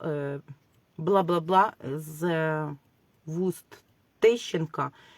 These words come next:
який на сьогоднішній день, вибачте мене, е, копійки ломаної не вартий. І,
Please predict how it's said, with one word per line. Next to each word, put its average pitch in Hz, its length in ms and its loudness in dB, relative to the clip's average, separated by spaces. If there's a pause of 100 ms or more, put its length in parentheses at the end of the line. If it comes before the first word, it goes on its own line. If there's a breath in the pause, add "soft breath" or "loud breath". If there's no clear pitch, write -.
(140 loud breath)
який 202 200 -2
на 175 120 0
сьогоднішній 180 540 -4
день, 170 280 -2
вибачте 165 460 -6
мене, 170 320 0 (560 loud breath)
е, 151 500 -2
копійки 240 400 -4
ломаної 156 540 0
не 151 120 -4
вартий. 151 640 -6
І, 175 480 -2